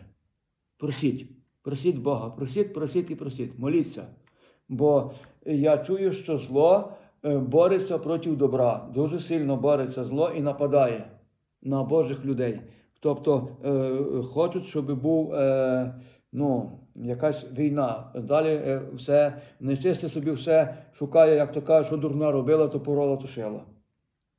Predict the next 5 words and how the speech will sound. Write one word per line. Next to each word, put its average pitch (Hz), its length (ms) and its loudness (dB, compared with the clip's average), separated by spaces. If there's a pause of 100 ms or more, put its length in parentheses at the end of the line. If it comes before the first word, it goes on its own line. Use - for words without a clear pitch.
(180)
Ну. 127 320 -4 (1800)
Моліться, 160 400 2
щоб 135 260 -4
вже 143 160 0
тут 143 340 4